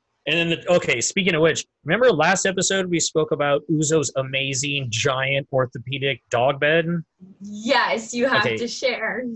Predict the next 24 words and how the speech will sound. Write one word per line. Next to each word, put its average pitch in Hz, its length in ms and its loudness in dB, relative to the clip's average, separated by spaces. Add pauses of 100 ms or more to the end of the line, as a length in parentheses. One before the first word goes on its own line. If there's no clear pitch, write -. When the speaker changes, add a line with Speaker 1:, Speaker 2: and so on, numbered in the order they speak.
(240)
Speaker 1:
It's 143 180 -2
a 160 60 2
giant 170 800 -2 (120)
tiger 160 460 -2
bed, 113 560 -2 (540)
and, 131 320 -2
uh, 117 560 0 (1040)
it, 175 300 0 (1160)
it 147 60 0
was, 175 140 0
like, 165 180 -2
day 165 360 2
three 156 300 0
or 170 80 2
four 151 300 0
that 165 100 4
it 160 60 2
was 156 220 0
supposed - 320 -4
to 151 60 -4
be 139 200 -4
coming, 170 480 -2 (120)
and 131 320 -2
I 123 260 0